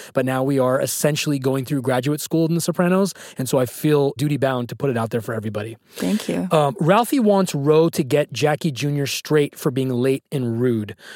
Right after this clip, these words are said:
Speaker 1: Uh, when Carm's mom said, "You'd never know it,"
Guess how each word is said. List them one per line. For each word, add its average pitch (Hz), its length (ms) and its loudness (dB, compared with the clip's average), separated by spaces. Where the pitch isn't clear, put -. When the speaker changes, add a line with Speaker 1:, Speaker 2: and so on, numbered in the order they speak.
Speaker 1:
Uh, 131 360 2
when 160 220 2
Carm's 262 460 2
mom 175 360 4
said, 135 380 0
"You'd 143 140 -2
never 185 440 2
know 151 320 2
it," - 280 -6